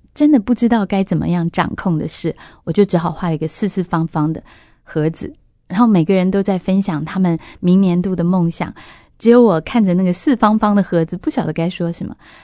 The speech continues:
轮到我的时候，我就说，“嗯，我希望如果有可能的话，有一天我可以成为一个广播人。”没想到，那在多年以前，其实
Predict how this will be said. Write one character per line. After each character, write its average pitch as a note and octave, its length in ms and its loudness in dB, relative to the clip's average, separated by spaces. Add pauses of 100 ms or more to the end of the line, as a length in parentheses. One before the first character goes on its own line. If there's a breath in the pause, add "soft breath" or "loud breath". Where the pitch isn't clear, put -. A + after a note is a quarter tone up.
(120)
轮 G#3+ 160 4
到 C4 160 8
我 F#3 80 2
的 E3 100 0
时 F3+ 140 -4
候， F3 100 2
我 D#3 80 0
就 F3 140 -4
说 F3+ 340 -6 (400 soft breath)
，“嗯， F3 540 0 (280 soft breath)
我 G3 60 -14
希 G3 160 -6
望 C4+ 160 6
如 G#3+ 160 4
果 G#3 140 0
有 F#3 120 2
可 E3+ 260 -2
能 D#3 180 2
的 E3 80 0
话， E3 320 -6 (320 soft breath)
有 D#3+ 140 0
一 E3+ 40 4
天 F3 280 2
我 D#3+ 100 0
可 - 180 -6
以 D#3 220 -2
成 - 180 -2
为 D#3 120 2
一 - 20 -2
个 D#3+ 140 -6
广 D#3 260 -4
播 D#3+ 180 0
人。” F3+ 280 -6 (580)
没 E3+ 140 -6
想 D#3 200 -2
到， D#3+ 220 0 (280 loud breath)
那 G3+ 80 -2
在 F#3 300 -4
多 A3 380 4
年 F#3 240 4
以 D3+ 140 0
前， - 400 -6 (480 soft breath)
其 B3 160 0
实 G#3 260 2